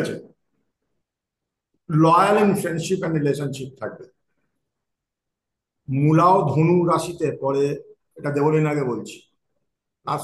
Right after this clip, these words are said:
সবাইকে বলছি, মূলাও ধনু রাশিতে পড়ে, পূর্বষাঢ়া নক্ষত্র ও ধনু রাশিতে পড়ে। দুজনের মধ্যে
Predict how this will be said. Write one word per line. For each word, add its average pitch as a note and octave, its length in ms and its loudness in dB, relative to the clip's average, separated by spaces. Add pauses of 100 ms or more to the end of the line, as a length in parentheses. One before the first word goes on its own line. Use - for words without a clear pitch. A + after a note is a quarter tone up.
সবাইকে B2 420 -8
বলছি, - 240 -20 (760)
মূলাও D#3 440 0 (120)
ধনু D3+ 180 -6 (100)
রাশিতে C#3+ 300 -12 (100)
পড়ে, B2 220 -8 (1300)
পূর্বষাঢ়া F3+ 640 2
নক্ষত্র F3 480 -6 (120)
ও - 20 -2 (120)
ধনু C#3+ 240 -2
রাশিতে B2+ 400 -8
পড়ে। - 160 -20 (3000)
দুজনের D3+ 460 -2
মধ্যে C#3 260 -4